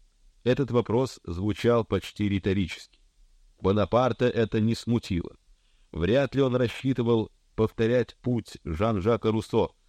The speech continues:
добиться такого же успеха, как автор трактата, представленного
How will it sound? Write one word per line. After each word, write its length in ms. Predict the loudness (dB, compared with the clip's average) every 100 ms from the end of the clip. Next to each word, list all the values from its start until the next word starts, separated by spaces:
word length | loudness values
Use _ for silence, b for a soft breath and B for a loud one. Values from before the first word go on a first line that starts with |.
| _ -8
добиться 800 | 0 0 2 -2 0 0 0 -2 _ _ _ _
такого 440 | 0 0 2 2 0
же 80 |
успеха, 460 | -2 -2 -2 -2 -2
как 220 | -4 -4 -2
автор 380 | -4 -2 -6 -4
трактата, 680 | -4 -2 -2 -2 -2 -4 _ -16 -4
представленного 960 | -4 -4 0 2 4 2 2 0 -2